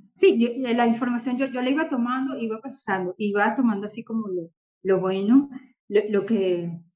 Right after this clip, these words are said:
sí. Y yo dije, "Un día tengo que escribir mi historia". Y bueno, así es como, como en el camino yo, yo fui, mi familia y yo nos encargamos de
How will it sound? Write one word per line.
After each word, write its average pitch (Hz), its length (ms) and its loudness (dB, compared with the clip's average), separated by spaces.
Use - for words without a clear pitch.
sí. 370 340 4
Y 220 140 4
yo 214 120 8
dije, 226 200 4
"Un 254 100 -2
día 233 140 -6
tengo 269 140 0
que 294 60 -4
escribir 285 240 -4
mi 302 60 0
historia". - 340 -10
Y 294 80 2
bueno, 320 180 6
así 277 160 4
es 269 60 -4
como, 285 420 -6
como 247 200 -2
en 240 80 2
el 226 60 0
camino 254 460 0
yo, 214 240 -6
yo 226 80 -8
fui, 226 520 -8
mi 226 160 4
familia 220 560 -2
y 202 140 -4
yo 190 180 2
nos 220 140 -4
encargamos 185 480 -4
de 180 340 -2